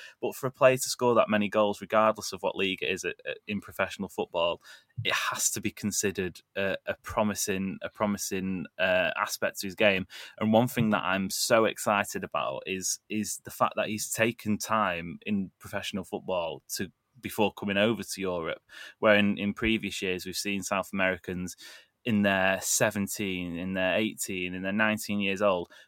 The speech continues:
coming over to Europe and just not really understanding football in general. Julian Alvarez is, is, you cannot sort of beat him with that stick. He, he, he's earned his stripes. He's part of the Argentine national team setup, which I think is another important point when people are questioning whether or not he'll fit in.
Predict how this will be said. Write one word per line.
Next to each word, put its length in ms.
coming 220
over 260
to 180
Europe 320
and 180
just 200
not 260
really 320
understanding 800
football 640
in 140
general. 480
Julian 260
Alvarez 400
is, 320
is, 220
you 200
cannot 400
sort 200
of 100
beat 180
him 140
with 80
that 160
stick. 320
He, 260
he, 300
he's 220
earned 260
his 80
stripes. 540
He's 200
part 240
of 40
the 120
Argentine 540
national 320
team 260
setup, 300
which 180
I 20
think 180
is 120
another 260
important 400
point 300
when 180
people 300
are 20
questioning 480
whether 200
or 40
not 160
he'll 120
fit 240
in. 280